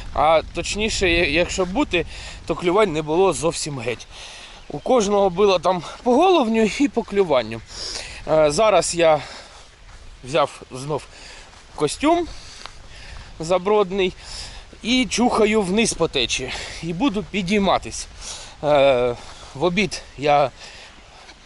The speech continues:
піднявся вверх по течії, спускався, а зараз трошки зміню місце і буду с-, підніматись по течії. Е, буду облавлювати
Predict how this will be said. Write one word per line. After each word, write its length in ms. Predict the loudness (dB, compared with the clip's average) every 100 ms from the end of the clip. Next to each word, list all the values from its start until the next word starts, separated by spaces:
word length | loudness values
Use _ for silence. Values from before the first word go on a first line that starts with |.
| -12
піднявся 600 | -8 0 2 2 0 -2 -4
вверх 240 | -2 -2 0
по 160 | -2
течії, 400 | 0 -2 0 -2
спускався, 680 | -2 -6 -4 2 2 2 -4 -4 -16 -16 -10 0
а 120 | 0
зараз 240 | 2 0
трошки 420 | 0 -2 -2 -4
зміню 340 | -4 -2 -2 0
місце 480 | 0 -2 0 0 0 -4 -12 -12 -14 -12 0
і 220 | 4 4 0 -6
буду 400 | -4 2 2 0 -8 -8
с-, 240 | -8 -8 -12 -8
підніматись 540 | -6 -4 0 0 -2
по 140 | -10 -8
течії. 420 | -6 -6 -6 -12 -14 -18 -18 -18 -8
Е, 120 | -2 0
буду 280 | 0 0
облавлювати 600 | 0 2 0 2 -2 -2